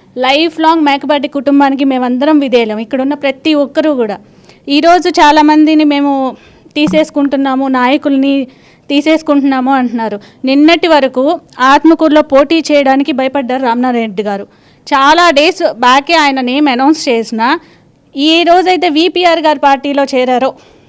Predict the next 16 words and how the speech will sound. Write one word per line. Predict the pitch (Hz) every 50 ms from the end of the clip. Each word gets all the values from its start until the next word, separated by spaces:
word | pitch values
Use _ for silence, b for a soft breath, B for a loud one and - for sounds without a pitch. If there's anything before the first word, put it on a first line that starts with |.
| b b b _ _ -
ఆ | 233 262 302 330 339
రోజు | 339 339 339 359 339 381
ఆయన | 330 302 302 285
రావడానికి | 277 277 277 269 277 277 294 240
డేర్ | 214 233 254 254
వచ్చింది. | 254 247 - - - 214 208 202 - b b b b b b b b b b b b b _ _ _ _ -
ఆ | 285 285 302
సపోర్ట్ | - - - - 302 320 320 - - _ - - - _ _ _ _ _ _ _ 285
maybe | 277 277 285 269 254 233 277 277
ఫైనాన్షియలో | - 269 247 240 247 254 247 254 - 262 247 254 269
ఇంకోటో, | 269 254 254 240 254 247 240 240 214 208 b b b b b b b -
మీకు | 262 285 302 330 359 349 415 415 403 415 392 - - -
స్వతంత్రంగా | - 285 277 269 - 330 349 349 349 370 359 349 349 359 370
మీరు | 370 349 311 277 277
వచ్చి | 277 277 - - 311 302 320 349 - - _ - - _ _ -
ఏదో | 285 311 330 359